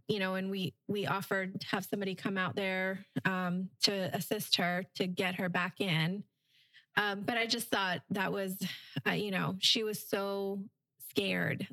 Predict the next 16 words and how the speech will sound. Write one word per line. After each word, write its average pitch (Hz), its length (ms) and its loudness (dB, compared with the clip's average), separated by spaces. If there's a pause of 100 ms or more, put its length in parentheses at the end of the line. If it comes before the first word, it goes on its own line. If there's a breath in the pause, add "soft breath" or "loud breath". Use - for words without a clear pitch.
that 196 240 0
she 185 300 4
had 185 120 -2
turned 185 220 0
her 180 100 0
kayak 180 360 0
<laughs> - 40 -4
over, - 320 0 (600 loud breath)
um, 190 260 2
because 185 260 0
she - 100 4
had 170 120 -2
seen - 180 0
a - 60 2
mangrove - 420 -2
crab. - 220 0